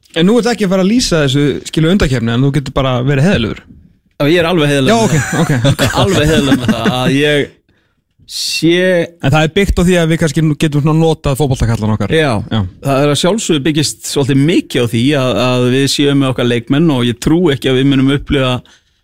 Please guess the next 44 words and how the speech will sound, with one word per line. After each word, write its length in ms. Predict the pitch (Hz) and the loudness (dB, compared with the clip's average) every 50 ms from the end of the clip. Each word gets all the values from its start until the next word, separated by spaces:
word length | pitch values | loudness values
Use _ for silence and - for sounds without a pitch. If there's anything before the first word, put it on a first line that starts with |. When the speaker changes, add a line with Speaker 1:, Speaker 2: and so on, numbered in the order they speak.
| _ _ _ _ _ _ _ _ _ _ _ - | _ _ _ _ _ _ _ _ _ _ _ -4
Speaker 2:
annað 320 | 127 139 143 147 139 139 | 0 0 0 2 0 -2
eins 80 | 135 - | -2 -4
tímabil 480 | - - 156 143 135 127 120 135 131 131 | -4 -2 -2 -2 -2 -2 -2 -2 -2 0
eins 160 | 131 120 135 | 0 0 0
og 60 | 131 | 0
við 40 | 131 131 | 0 0
erum 100 | 117 131 | 0 0
búin 100 | 135 139 | 0 0
að 60 | 139 | -2
upplifa 240 | 131 - 135 131 127 | -2 -2 -2 0 0
núna 320 | 127 127 127 123 131 160 - - _ _ _ _ _ _ _ _ _ _ _ _ _ _ _ _ _ _ _ - | 2 2 2 2 0 -2 -2 -6 _ _ _ _ _ _ _ _ _ _ _ _ _ _ _ _ _ _ _ -6
á, 80 | - 120 | -4 -2
á 160 | 120 - 107 127 | -2 0 0 0
þessu 280 | 113 139 131 - 143 123 | 0 0 0 0 0 0
ári 260 | 127 123 131 139 180 185 - - _ _ _ _ - | 0 0 0 0 0 -2 -4 -10 _ _ _ _ -4
og 460 | 131 131 131 127 127 131 131 131 127 - - _ _ _ _ _ _ _ _ _ _ _ _ _ _ _ _ _ | -2 -2 0 0 0 0 0 0 -2 -4 -8 _ _ _ _ _ _ _ _ _ _ _ _ _ _ _ _ _
eftir 320 | - - 135 139 - - 151 | -6 -4 -4 -2 0 0 0
að 160 | 139 147 151 | 2 2 2
hafa 180 | 147 151 143 143 127 | 2 2 2 0 -2
farið 360 | - - 165 156 165 170 165 160 | -2 -2 0 0 2 2 2 2
í 40 | 151 | 0
smá 340 | - - - 160 160 190 240 269 262 | -2 -4 -2 -2 0 2 2 2 2
vinnu 400 | 208 220 233 208 175 143 143 185 247 - - - _ _ _ _ _ _ _ _ _ _ _ _ _ | 2 2 2 4 4 2 2 2 0 -2 -6 -14 _ _ _ _ _ _ _ _ _ _ _ _ _
og 160 | - 131 123 - | -4 -4 -2 -2
skoðað 800 | - - - _ - 170 190 220 254 247 220 208 190 165 156 | -4 -6 -8 _ 0 0 2 2 2 2 2 2 2 2 2
þessi 180 | 165 160 - 165 | 2 2 2 2
lið 220 | 147 143 135 117 110 | 2 2 2 2 0
sem 200 | 110 - 143 131 127 | 0 0 0 2 2
eru 80 | 127 | 2
með 220 | 127 135 139 143 131 | 2 2 2 0 0
okkur 180 | 113 143 123 | 0 0 0
í 60 | 120 117 | 0 0
riðli 340 | 113 110 107 98 92 - 123 - - _ _ - | 0 0 0 -2 -2 -4 -4 -6 -8 _ _ -2
Speaker 1:
Mhm. 160 | 143 123 107 107 104 - _ _ _ _ _ _ _ _ _ _ _ _ | -2 -2 -2 -2 -6 -10 _ _ _ _ _ _ _ _ _ _ _ _
Speaker 2:
og 140 | - - 113 | -8 -8 -8
hvað 240 | - - 131 127 123 | -4 -2 -2 0 2
þau 100 | 131 127 | 2 0
voru 200 | 123 127 127 123 117 | 0 0 0 -2 -2
að 60 | - | -2
gera 160 | 139 127 123 | 0 0 0
í 60 | 120 - | 0 -2
þjóðadeildinni 840 | - - - - 208 277 339 - 131 107 107 101 90 92 101 101 98 | -4 -4 -2 0 0 2 2 0 0 -2 -4 -4 -4 -4 -4 -4 -4
til 160 | - - 104 98 | -6 -8 -8 -8
dæmis, 220 | 92 - - - | -8 -10 -10 -10